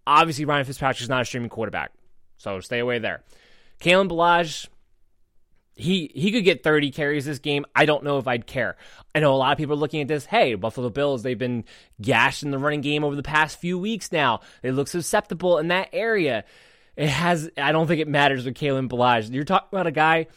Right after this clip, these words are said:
who had twenty carries last week for forty yards. I mean, if you play Kalen Ballage, one, you have to be either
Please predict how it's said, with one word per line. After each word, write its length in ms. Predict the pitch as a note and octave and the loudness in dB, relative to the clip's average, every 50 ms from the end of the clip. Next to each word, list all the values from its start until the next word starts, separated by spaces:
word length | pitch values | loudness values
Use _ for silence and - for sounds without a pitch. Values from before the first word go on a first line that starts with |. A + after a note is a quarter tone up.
| _ _ - - - - - | _ _ -20 -20 -20 -20 -14
who 100 | - - | -6 -4
had 140 | D3+ D3 C3+ | -2 -2 -2
twenty 240 | - - E3+ E3+ F3+ | -2 -2 0 0 0
carries 300 | - F3+ F3 F3 D#3+ C#3 | 0 0 0 0 2 2
last 260 | D#3+ D#3 D3+ D3 - | 2 2 2 2 -2
week 100 | E3 D3+ | -6 -6
for 140 | - D3+ C3+ | -6 -8 -8
forty 400 | - - - D3+ D3 D3 C#3 C3 | -8 -6 0 2 2 2 2 2
yards. 420 | B2+ C3 B2+ A#2+ A2 G2+ F2+ - - | 2 4 4 4 2 0 -4 -8 -8
I 100 | - B2+ | -4 -4
mean, 560 | C3+ C#3 C#3 C#3 C3+ C3 A#2+ - C3 B2+ B2+ - _ _ - | -4 -2 -2 -4 -4 -4 -6 -10 -14 -16 -16 -18 _ _ -4
if 160 | D3 D3 C#3+ | -4 -2 0
you 140 | E3 A3+ G#3 | 0 0 0
play 260 | - - F#3+ F#3 F3+ | 2 2 4 4 2
Kalen 320 | - - F#3 E3 E3 D#3+ | 2 0 -2 -2 -2 -2
Ballage, 640 | C#3+ C#3 C#3 C#3 C3+ A#2+ A2 G#2 G2+ A2 - - - - _ _ _ _ _ _ _ | -4 -4 -2 0 2 2 2 2 0 -4 -8 -12 -16 -18 _ _ _ _ _ _ _
one, 480 | - A#2+ C3 D#3 E3+ E3 D#3 D3+ D3 C3 - | -4 2 4 4 6 4 4 0 -4 -6 -6
you 180 | B2+ C#3 D#3+ | 0 2 4
have 120 | D3+ D3 C3+ | 4 4 4
to 60 | C3+ | 0
be 260 | C3 D3 D3+ A#2 D3 | -6 -6 -6 -4 -2
either 300 | D3 C#3+ C#3+ C#3 C3+ B2 | -2 0 0 0 -2 -4